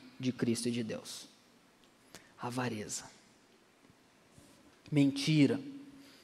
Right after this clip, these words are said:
Esse é o pecado de Ananias e Safira. O que que acontece? Vamos voltar lá pra Atos capítulo cinco. Verso de número quatro, Pedro diz pra ele: "Isso é teu, você poderia ter conservado, você não precisa ter trazido.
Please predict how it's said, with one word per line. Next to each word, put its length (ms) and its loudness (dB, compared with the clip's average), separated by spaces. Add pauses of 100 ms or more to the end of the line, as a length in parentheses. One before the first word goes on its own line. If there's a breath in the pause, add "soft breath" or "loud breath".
(220 soft breath)
Esse 180 8
é 40 12
o 40 8
pecado 520 12
de 100 4
Ananias 460 10
e 60 2
Safira. 440 6
O 40 2
que 120 10
que 80 12
acontece? 480 12
Vamos 200 10
voltar 240 12
lá 140 12
pra 360 12
Atos 180 12
capítulo 320 10
cinco. 460 8 (2000 soft breath)
Verso 260 12
de 80 12
número 220 12
quatro, 420 12
Pedro 260 12
diz 200 10
pra 200 12
ele: 540 12
"Isso 180 6
é 40 8
teu, 640 12 (420)
você 160 12
poderia 300 12
ter 100 12
conservado, 800 12
você 140 10
não 60 12
precisa 200 12
ter 160 10
trazido. 880 12